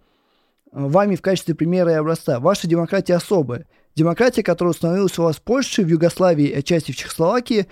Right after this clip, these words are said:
это демократия, которая приближает вас к социализму без необходимости установления диктатуры пролетариата и советского строя. Вам не нужна диктатура пролетариата, потому что в нынешних условиях, когда крупная промышленность национализирована,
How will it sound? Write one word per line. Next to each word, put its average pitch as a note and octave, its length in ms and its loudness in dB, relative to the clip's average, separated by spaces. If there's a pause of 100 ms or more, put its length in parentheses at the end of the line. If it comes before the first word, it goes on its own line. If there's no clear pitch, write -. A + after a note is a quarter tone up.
(180)
это F#3+ 200 2
демократия, F3 520 0
которая F3 340 2
приближает D#3+ 500 0
вас E3 180 0
к - 40 -20
социализму F3 560 0
без E3 300 4
необходимости E3+ 640 0
установления D#3 560 0
диктатуры D3 520 0
пролетариата C#3+ 600 -2
и D#3 120 -6
советского D#3+ 460 0
строя. D3 460 -2 (320)
Вам G3 260 4
не F#3 160 2
нужна G#3+ 380 2
диктатура D3+ 520 0
пролетариата, F3+ 680 0 (160)
потому F3+ 300 2
что - 140 -2
в E3 40 2
нынешних F#3+ 480 0
условиях, A#3 640 0
когда E3 220 2
крупная F3 360 -2
промышленность D#3+ 540 -2
национализирована, D3+ 960 0